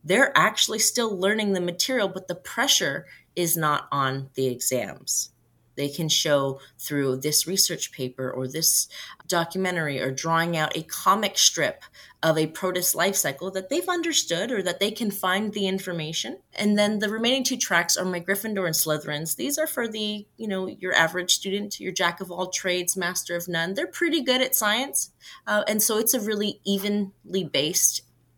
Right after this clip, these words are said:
rubric. Homework balances out the exams, which balance out some of the other assignments in class. Um, they just do half the homework that the Hufflepuffs do.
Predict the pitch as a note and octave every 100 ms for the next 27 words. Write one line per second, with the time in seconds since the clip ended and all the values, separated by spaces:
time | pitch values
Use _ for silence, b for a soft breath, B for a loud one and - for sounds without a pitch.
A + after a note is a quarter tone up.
0 | - G#3+ B3+ C#4+ - - - A3 G#3 G3
1 | G3 - F3 F3 E3+ F3+ E3+ - D3 D3+
2 | D#3 - - - - _ _ _ D3 E3
3 | D3+ D3 C#3 C#3+ - B3 A3+ A3 A3 G#3+
4 | E3+ - C#3+ C#3 C#3+ C#3+ - - C#3+ C#3+
5 | - - B B - F#3+ E3 D#3 D3 C#3
6 | C#3+ F#3+ F#3+ F#3+ F3+ D#3+ - G#3 G3+ G3+
7 | - B B E3+ E3 E3+ E3 E3 E3+ E3
8 | - - D3+ D3 C#3+ D3 - _ _ -
9 | G#3+ A#3 - - A#3 A#3+ C4 B3+ - _
10 | A3+ - - A#3 A#3+ A#3 C4 B3 C4 C#4
11 | - D#4